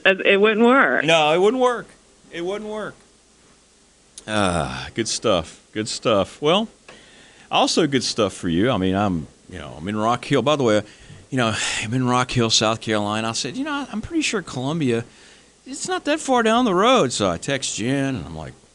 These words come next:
Speaker 2: "Hey, I'm in Rock Hill. How far away are you?" "Two, three hours." "No, it's probably less than an hour." So close, but yet so far.
Speaker 1: And that was the last thing, <laughs> the last correspondence we had. And then you're like, "Okay, bye."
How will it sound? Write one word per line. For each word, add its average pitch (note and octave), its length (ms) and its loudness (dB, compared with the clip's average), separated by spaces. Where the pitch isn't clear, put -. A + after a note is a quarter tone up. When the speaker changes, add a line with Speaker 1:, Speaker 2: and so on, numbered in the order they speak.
Speaker 2:
"Hey, F#3 280 -4
I'm A#2 140 -6
in D3+ 100 -4
Rock D3 240 0
Hill. B2+ 280 2
How B2 140 -2
far F3 220 -2
away D#3 200 4
are C3 180 4
you?" E2 180 0
"Two, A2 240 2
three B2 240 0
hours." A2+ 300 0
"No, F4+ 460 2
it's - 180 -12
probably D#4 640 0
less A#3+ 300 2
than F4 100 0
an F4 100 2
hour." F#4 460 4
So D3 280 2
close, A#2 420 0
but G2+ 180 -2
yet F#2 220 0
so F2 180 0
far. - 220 -8
Speaker 1:
And A#3+ 140 8
that C4+ 120 4
was C4 160 4
the B3 120 -2
last A#3+ 280 4
thing, B3 280 4
<laughs> - 240 -20
the C4 120 4
last A#3 280 4
correspondence A#3+ 680 2
we A3 100 6
had. A#3+ 380 4
And A3 80 6
then A3 80 6
you're G#3+ 120 6
like, F3+ 140 4
"Okay, A#3+ 400 2
bye." F#3+ 340 4